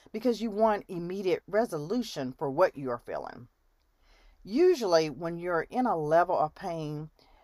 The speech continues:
you want also justification from what you are feeling. Maybe you want the person that has wronged you to be in pain also, and you want them to suffer and to maybe get the justice that is due to them.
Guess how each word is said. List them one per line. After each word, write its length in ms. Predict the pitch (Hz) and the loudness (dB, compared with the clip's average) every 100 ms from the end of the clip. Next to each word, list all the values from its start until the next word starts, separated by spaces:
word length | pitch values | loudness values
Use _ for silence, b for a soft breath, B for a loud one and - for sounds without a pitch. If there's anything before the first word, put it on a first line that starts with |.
| b | b
you 220 | 202 262 | -4 -2
want 260 | 285 262 - - | 2 2 2 4
also 440 | 196 220 220 175 | 4 4 0 -4
justification 1040 | 151 190 220 226 147 - 175 170 156 139 - | -2 0 0 -4 -10 -6 -6 -6 -6 -8 -6
from 320 | 151 139 139 | -4 -4 -2
what 240 | 156 190 156 | 2 0 0
you 160 | 135 | -8
are 140 | 104 - | -8 -8
feeling. 460 | 90 - - 120 - _ _ _ _ _ - | -8 -8 -12 -16 -20 _ _ _ _ _ -4
Maybe 260 | 175 208 | 0 0
you 160 | 220 202 | -2 0
want 220 | 196 196 | 0 0
the 80 | - | -4
person 480 | - 190 180 175 160 | -2 -4 -2 -6 -4
that 140 | 156 | -4
has 220 | 160 135 139 | -4 -8 0
wronged 500 | 156 180 180 160 139 | 4 4 2 -4 -6
you 220 | 131 131 | -4 -6
to 120 | - 156 | -6 -2
be 240 | 190 214 | -2 -2
in 140 | 208 | -4
pain 420 | 214 220 214 220 - | -6 -6 -4 -4 0
also, 640 | 240 262 - - - 123 _ _ b b b - | 2 0 -2 -12 -12 -16 _ _ b b b -10
and 160 | 190 | -6
you 80 | 240 | -2
want 180 | 233 220 | 0 0
them 180 | 226 226 | 0 -2
to 140 | 214 151 | -4 -8
suffer 680 | - 214 175 - 76 - - | -2 0 0 -4 -10 -10 -12
and 160 | 165 160 | -10 -8
to 120 | 160 | -6
maybe 320 | 151 165 180 | -2 -2 -4
get 260 | 147 165 175 | -6 -6 -4
the 80 | 165 | -6
justice 560 | 156 170 165 156 139 - | 0 2 2 -4 -10 -6
that 180 | 143 | -6
is 140 | 135 127 | -6 -8
due 260 | - 151 | -8 -8
to 160 | 147 120 | -8 -12
them. 400 | 76 64 - | -10 -12 -14